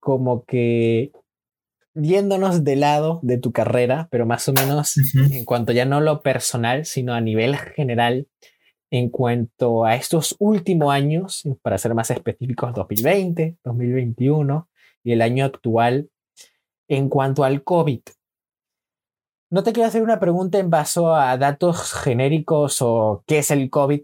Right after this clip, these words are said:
Speaker 1: porque no, pero sí me gustaría más o menos saber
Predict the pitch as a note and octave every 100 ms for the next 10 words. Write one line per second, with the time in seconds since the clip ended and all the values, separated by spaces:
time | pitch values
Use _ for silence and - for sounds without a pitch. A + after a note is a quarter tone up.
0 | - B2 A2 A2 A2 C3 C#3+ _ _ C#3+
1 | C3+ D3 E3 F3+ F3+ D#3+ D3+ D3+ D#3 -
2 | D3+ D#3+ E3+ - C#3+ A#2+ C3 C#3 D#3